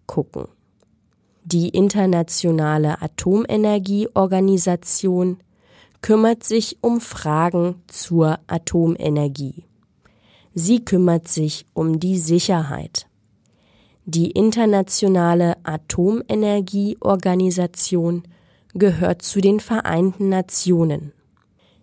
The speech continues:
Die Vereinten Nationen oder uno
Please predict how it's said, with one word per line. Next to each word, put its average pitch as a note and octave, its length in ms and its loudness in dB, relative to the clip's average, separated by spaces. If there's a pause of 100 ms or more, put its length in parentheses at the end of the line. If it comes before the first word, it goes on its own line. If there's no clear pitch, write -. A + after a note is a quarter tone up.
Die E3+ 240 -2
Vereinten F#3+ 720 0
Nationen G#3+ 840 0 (300)
oder D#3 440 0 (120)
uno B3+ 500 4